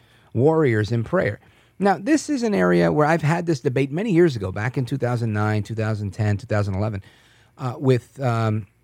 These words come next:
Bible teachers, where they w-, they were very conservative. They were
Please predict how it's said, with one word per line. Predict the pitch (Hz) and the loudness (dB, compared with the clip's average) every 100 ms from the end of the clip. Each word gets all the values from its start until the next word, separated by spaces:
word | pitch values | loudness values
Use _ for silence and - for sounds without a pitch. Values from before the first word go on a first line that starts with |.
| _ _ _ _ _ _ _ _ _ | _ _ _ _ _ _ _ _ _
Bible | - 143 147 127 | -4 0 2 2
teachers, | 127 113 135 147 - _ _ _ _ _ _ _ _ _ - | 2 0 -2 -6 -10 _ _ _ _ _ _ _ _ _ 0
where | 135 131 120 - _ _ | 4 4 2 -4 _ _
they | 123 135 | 2 4
w-, | 147 143 | 4 0
they | 123 127 135 | -2 0 4
were | 139 131 123 117 110 _ _ _ _ _ _ _ _ _ | 4 6 6 2 -2 _ _ _ _ _ _ _ _ _
very | 120 139 151 143 | -2 0 2 2
conservative. | 131 - 127 135 170 165 | 0 2 2 2 -4 -2
They | 120 | -2
were | 113 113 110 107 104 104 101 | 2 2 4 4 2 0 -2